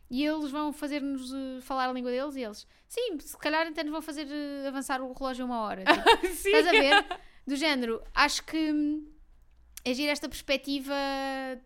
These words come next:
Speaker 1: tipo, de, "Olha, mais um dia, né?
Speaker 2: Yeah.
Speaker 1: Estamos aqui, vai acontecer", mas é uma, tem algum humor e alguma, acho que dá uma perspectiva mais mundana de como é que a guerra era vivida.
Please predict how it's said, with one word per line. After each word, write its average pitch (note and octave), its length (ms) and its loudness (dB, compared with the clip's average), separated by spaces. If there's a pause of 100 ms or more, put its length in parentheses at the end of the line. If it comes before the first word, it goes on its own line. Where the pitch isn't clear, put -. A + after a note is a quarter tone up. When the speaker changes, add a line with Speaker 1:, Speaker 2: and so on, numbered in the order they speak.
(140)
Speaker 1:
tipo, B3+ 200 -12
de, D4 80 -4
"Olha, F#4+ 280 2
mais C4 220 0
um C#4+ 80 -2
dia, F#4 260 0
né? D4 260 -2 (120)
Speaker 2:
Yeah. A3 240 2 (100)
Speaker 1:
Estamos B3+ 120 -2
aqui, F4+ 400 -4
vai C#4 160 0
acontecer", F4 720 -6
mas D4+ 220 -4
é D#4 100 -2
uma, D4 500 -4 (400)
tem D4 120 -2
algum D4+ 340 -2
humor D#4+ 320 0 (240)
e C#4+ 140 -6
alguma, C4+ 600 -4 (440)
acho C4+ 180 -6
que - 60 -20
dá D4 100 4
uma D4 160 -2
perspectiva D4 480 -6
mais C#4+ 240 -4
mundana C#4 560 0
de B3+ 140 -8
como C4 180 -10
é C4 80 -4
que C4 200 -14
a B3+ 180 -4
guerra B3 260 -4
era B3 140 -6
vivida. G#3+ 460 -12